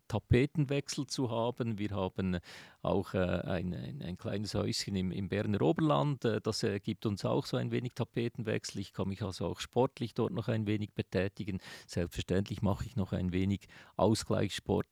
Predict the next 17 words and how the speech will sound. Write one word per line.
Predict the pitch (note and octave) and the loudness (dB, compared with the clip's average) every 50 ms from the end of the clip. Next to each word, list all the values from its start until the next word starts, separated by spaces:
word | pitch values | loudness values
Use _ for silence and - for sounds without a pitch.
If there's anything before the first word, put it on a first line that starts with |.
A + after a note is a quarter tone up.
| - | -8
Ich | - G2 - | -12 -8 -4
gehe | - G2 F2 F2+ F2 F2 - | 0 2 2 2 2 0 2
gerne | - G2 F#2 G2 G2 F#2+ F#2 | 2 4 4 4 4 4 6
laufen. | F#2 F#2 G#2 A#2 A#2 - - B2 A#2 A2 - - - - - - - - | 6 8 8 6 6 4 2 0 0 0 0 -4 -10 -20 -20 -20 -8 -4
Das, | - G2+ - - | -4 -2 0 0
äh, | G2 F2 | 2 4
hilft | E2 G2+ G#2+ - - - | 6 4 4 4 2 2
mir | G#2 F#2+ | 2 4
auch | F#2+ G#2 - | 4 4 2
ein | A2 F#2+ F#2 | 0 0 0
wenig, | G2 G2+ G#2 G2 - | 0 -2 -2 -4 -2
den | - G2 F2 | -2 -2 -2
Kopf, | - - G#2 G2+ - - - - | 0 2 2 2 0 0 0 0
äh, | A2 - F#2+ | 0 0 0
frei | - - G2 F#2 F#2+ | 0 2 2 2 2
zu | - - - A2 | 0 -2 -4 -6
kriegen. | - - A2+ G#2 F#2+ - - G2 F2 | -2 0 0 0 0 2 2 2 2